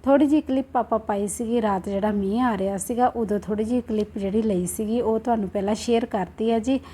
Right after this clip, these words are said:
ਦਿਨ ਹੋ ਗਿਆ ਜੀ ਅੱਜ ਐਤਵਾਰ ਦਾ, ਸਵੇਰ ਦਾ ਟਾਈਮ ਹੈ ਸੱਤ ਵਜੇ ਦਾ।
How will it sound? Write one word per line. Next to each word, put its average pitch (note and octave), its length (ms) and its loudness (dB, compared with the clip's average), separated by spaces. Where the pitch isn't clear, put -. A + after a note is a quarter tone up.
ਦਿਨ A#3 300 6
ਹੋ A#3+ 160 2
ਗਿਆ B3 180 4
ਜੀ A#3+ 240 0
ਅੱਜ G#3+ 120 -2
ਐਤਵਾਰ G#3 440 0
ਦਾ, A#3 180 0
ਸਵੇਰ G3 360 -2
ਦਾ G#3 160 0
ਟਾਈਮ F#3+ 320 -4
ਹੈ G#3+ 60 -2
ਸੱਤ G#3 340 -4
ਵਜੇ G3+ 300 0
ਦਾ। B3+ 180 4